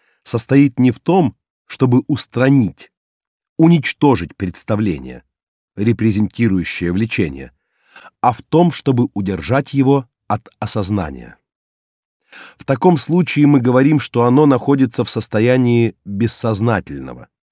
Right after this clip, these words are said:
и можем привести веские доказательства того, что даже будучи бессознательным, оно может оказывать воздействие, причем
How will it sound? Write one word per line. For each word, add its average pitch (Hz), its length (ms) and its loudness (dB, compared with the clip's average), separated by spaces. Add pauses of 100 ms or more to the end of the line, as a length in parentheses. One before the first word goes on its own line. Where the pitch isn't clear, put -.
(540)
и 139 80 4
можем 139 340 4
привести 120 520 0
веские 117 500 0
доказательства 90 840 -6
того, 110 460 -2 (480)
что - 200 -10
даже 143 260 2
будучи 147 420 0
бессознательным, 113 1120 -2 (540)
оно 151 220 2
может 151 400 2
оказывать 123 560 -2
воздействие, 92 760 -2
причем 95 400 -6